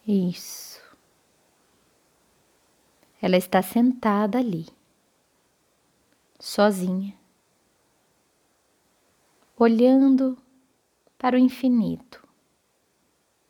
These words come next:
E você a assiste da sua cadeira no cinema.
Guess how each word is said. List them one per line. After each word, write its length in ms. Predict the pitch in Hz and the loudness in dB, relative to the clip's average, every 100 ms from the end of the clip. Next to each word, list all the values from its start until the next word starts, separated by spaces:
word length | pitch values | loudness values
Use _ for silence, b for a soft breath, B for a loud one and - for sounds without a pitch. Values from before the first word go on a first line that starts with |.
| _ _ _ _ - | _ _ _ _ -12
E 120 | 180 | -6
você 480 | 170 170 - 247 254 | -4 -4 -2 0 2
a 180 | 226 190 | 2 0
assiste 580 | 190 - 240 233 - | -2 -6 -6 -6 -6
da 200 | 196 190 | -4 -4
sua 400 | 196 - 320 349 | -4 -8 -4 -4
cadeira 800 | - 269 220 220 214 220 220 220 - _ | -2 -2 0 0 2 0 -2 -8 -12 _
no 100 | 208 | -8
cinema. 640 | - 226 208 175 170 175 | -4 -4 -4 -4 -6 -10